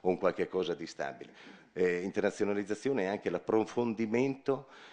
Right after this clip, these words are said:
eh, di una relazione che abbiamo con un, eh, un nostro fornitore, magari al quale abbiamo trasferito incomodato un macchinario.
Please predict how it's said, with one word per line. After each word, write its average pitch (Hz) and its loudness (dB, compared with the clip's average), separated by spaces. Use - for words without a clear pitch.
eh, 95 2
di 95 2
una 113 6
relazione 110 0
che 95 0
abbiamo 101 0
con 90 -2
un, 87 -2
eh, 71 -6
un 67 -8
nostro 95 2
fornitore, 90 0
magari 98 4
al 95 -2
quale 107 -4
abbiamo 98 0
trasferito 92 -2
incomodato 90 0
un 87 -4
macchinario. 87 -2